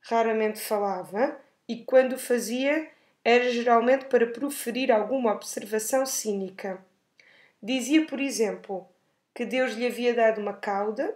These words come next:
para enxutar as moscas, mas que preferiria não ter cauda nem moscas.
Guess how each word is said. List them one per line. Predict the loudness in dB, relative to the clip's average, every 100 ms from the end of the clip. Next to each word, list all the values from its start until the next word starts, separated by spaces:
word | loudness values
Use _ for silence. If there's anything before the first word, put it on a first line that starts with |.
| -6
para | -4 -4
enxutar | -6 -8 -8 -6 -4
as | -6 -8
moscas, | -8 -6 -6 -4 -4 -4 -12 _ _ _ _ -2
mas | 0 0
que | -2
preferiria | -10 -8 -6 2 4 6 6 4 0 2
não | 4 4 4
ter | 0 -2
cauda | 2 2 2 0 -4 -6 _ _
nem | -4 -2 0
moscas. | 0 -2 -4 -8 -8 -8 -12